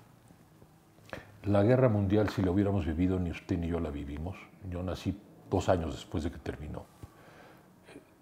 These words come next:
Y murieron casi cien millones de personas en esos trece años, digamos, del treinta y tres hasta el cuarenta y cinco, entre las hambrunas, la guerra y todo.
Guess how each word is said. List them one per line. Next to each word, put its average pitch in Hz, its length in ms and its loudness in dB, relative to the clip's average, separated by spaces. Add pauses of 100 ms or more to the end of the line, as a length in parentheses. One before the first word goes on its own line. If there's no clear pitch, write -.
(880)
Y 101 80 -2
murieron 101 360 4 (1900)
casi - 240 -4
cien 92 220 0
millones 78 260 -4
de 67 60 -10
personas - 400 -8 (1040)
en 92 140 -2
esos 90 300 0 (260)
trece 87 340 -2
años, 78 220 -6 (100)
digamos, 76 440 -10
del 76 100 -12
treinta 78 380 -8
y - 20 -6
tres 87 360 -6
hasta - 420 -10
el 82 80 -12
cuarenta 76 360 -10
y 69 60 -12
cinco, - 380 -18 (840)
entre 90 260 -4
las 90 200 0
hambrunas, 92 720 0
la 85 80 -4
guerra 82 420 -4
y 80 60 -10
todo. 69 240 -14